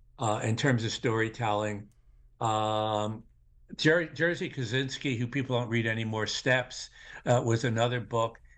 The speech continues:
Short chapters, very pointed, hopefully some wit,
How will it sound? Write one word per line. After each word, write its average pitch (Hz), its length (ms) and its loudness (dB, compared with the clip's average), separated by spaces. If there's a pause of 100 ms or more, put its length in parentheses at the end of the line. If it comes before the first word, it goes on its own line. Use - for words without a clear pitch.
(140)
Short 165 300 6
chapters, 131 800 -2
very 135 300 2
pointed, 123 800 -2 (400)
hopefully 135 400 4
some 113 280 -2
wit, 113 360 2